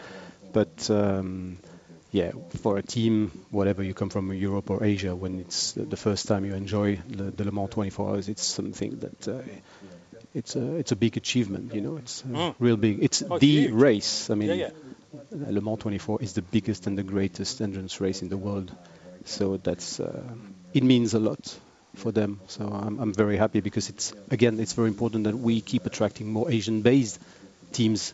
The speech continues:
Speaker 1: uh,
Speaker 2: Yeah.
Speaker 1: in the Asian Le Mans series, even if we have lots of Europeans and even drivers from the U S A joining. Um, it's, it's also because the, um, the series itself, it's attractive not only because of the, uh, the calendar we have, but the, the venue we go to.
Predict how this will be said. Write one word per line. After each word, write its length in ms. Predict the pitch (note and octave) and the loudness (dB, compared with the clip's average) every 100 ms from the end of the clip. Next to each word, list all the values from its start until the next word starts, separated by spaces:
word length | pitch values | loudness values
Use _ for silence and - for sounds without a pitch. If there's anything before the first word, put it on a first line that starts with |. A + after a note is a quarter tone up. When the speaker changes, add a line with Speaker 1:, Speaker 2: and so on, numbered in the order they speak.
| - | -4
Speaker 1:
uh, 400 | A#2+ G#2+ G#2+ A#2+ | -2 0 -2 -4
Speaker 2:
Yeah. 140 | A#2 G#2+ | -8 -8
Speaker 1:
in 160 | - A2+ | -4 0
the 140 | A2 | 2
Asian 160 | A2 G#2+ | 2 2
Le 40 | |
Mans 140 | G#2+ G#2+ | -2 -2
series, 260 | A#2 G#2+ | 0 2
even 260 | C#3 C3+ A#2+ | 6 6 4
if 140 | G#2 A2+ | 2 2
we 80 | |
have 140 | G#2 F#2+ | 2 2
lots 280 | G#2 G2+ G2+ | -2 -2 -2
of 80 | |
Europeans 440 | F#2+ A2+ A2+ A2 F#2+ | -2 -2 2 0 0
and 100 | F#2+ | -4
even 180 | F#2 F#2 | -6 -6
drivers 300 | G2 F#2+ F#2+ | -4 -6 -8
from 180 | G#2 | -8
the 60 | G2 G2 | -6 -4
U 60 | G#2 | -4
S 160 | - | 0
A 100 | C3 C3 | 0 2
joining. 360 | A#2+ A#2+ B2+ - - - - - - A#2+ A2+ | 0 0 -4 -8 -18 -18 -18 -18 -18 -18 -6
Um, 580 | A2 G2+ G2 F#2 F2+ F#2 G#2 D3+ | -4 -2 -4 -6 -10 -12 -14 -4
it's, 180 | D#3 - D4 - - - - | -4 -4 -14 -16 -20 -8 -2
it's 140 | C#3 | 2
also 180 | A3 C3+ | 4 4
because 300 | G#2+ A#2+ G2+ | 2 2 0
the, 340 | - A2+ G#2+ | 0 2 2
um, 400 | G#2+ G#2+ G#2 G#2+ | 2 -2 -4 -4
the 80 | A2+ | -2
series 260 | - E3 A#2+ | 4 4 4
itself, 280 | F#2 A2 G2 | 2 0 0
it's 160 | F#2+ | -2
attractive 420 | - - G#2 - G2+ | -4 0 0 0 -2
not 140 | A2 | -2
only 160 | A2 G#2 | -2 -2
because 300 | F#2+ G#2+ G2 | -2 -2 -2
of 100 | - | -4
the, 240 | G2 F#2+ | -4 -2
uh, 100 | F#2+ | -4
the 80 | G#2 | -2
calendar 320 | G2 G2 G2+ | 0 0 0
we 120 | G2 | 0
have, 260 | G#2 G2 - | 0 -2 -4
but 160 | - | -12
the, 220 | - A2 G#2+ | -8 -6 -6
the 80 | |
venue 260 | F#2+ G#2 A#2 | -4 -2 0
we 100 | G2 | -2
go 220 | G2+ G#2 | -4 -4
to. 220 | G#2+ A#2 | -4 -2